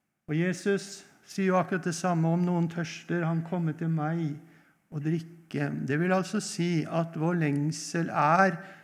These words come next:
til for han. Synd,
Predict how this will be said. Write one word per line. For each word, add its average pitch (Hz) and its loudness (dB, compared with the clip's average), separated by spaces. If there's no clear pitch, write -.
til 165 0
for 190 -2
han. 196 2
Synd, 208 8